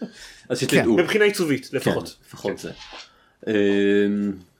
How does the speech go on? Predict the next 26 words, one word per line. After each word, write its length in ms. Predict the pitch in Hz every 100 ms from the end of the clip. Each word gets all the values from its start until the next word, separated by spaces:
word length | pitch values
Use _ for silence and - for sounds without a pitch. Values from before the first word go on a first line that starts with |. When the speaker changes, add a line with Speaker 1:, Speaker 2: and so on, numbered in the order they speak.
| _
Speaker 1:
אוקיי, 400 | 131 107 95 90 98
אני 200 | 113 113
קניתי 360 | 123 131 147
לאחרונה, 920 | 160 - 110 107 107 123 127 127 127 -
אה, 380 | 101 101 98 98
מסך 680 | 98 - 120 117 80 80 - -
אולטרה 640 | 139 139 139 127 110 104
רחב, 420 | 92 - 131 151 180 208 _ _ _ _ _
כזה 220 | - 98 104
עשרים 300 | 104 117 117
ואחת 320 | 120 101 113 160
על 60 |
Speaker 2:
או. 80 | 160 113
Speaker 1:
תשע, 320 | 120 - 151 151 _ _ _ _ _ _ -
אה, 840 | 104 95 98 98 101 104 107 104 - - _ -
מה 200 | 117 113
שהופך 440 | 123 101 117 104
את, 160 | 113 -
אה, 140 | 104 101
Battlefront 420 | 107 110 107 95 - -
לעוד 340 | 117 - 127
יותר, 420 | 117 - 87 87 90 - - 107
אה, 320 | 92 92 90
אימרסיב 600 | 110 101 98 95 104 90 87
ו-, 420 | 95 92 95 92 92 90 87 _ _ -
ויפה 420 | 104 101 - 95